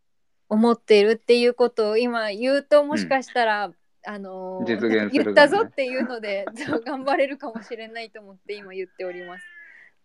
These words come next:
Speaker 2: いいですね。なんか、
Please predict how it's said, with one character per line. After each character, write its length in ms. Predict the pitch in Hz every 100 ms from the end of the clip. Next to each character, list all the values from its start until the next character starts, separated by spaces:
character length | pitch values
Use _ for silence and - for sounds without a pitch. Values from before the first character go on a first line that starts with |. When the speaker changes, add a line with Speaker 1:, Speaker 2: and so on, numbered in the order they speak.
| _ _ _ _ _ _ _ _ _ _
Speaker 2:
い 160 | - 135
い 20 |
で 120 | 95
す 120 | -
ね。 300 | 78 - 104 -
な 140 | 220 220
ん 20 |
か、 220 | 151 117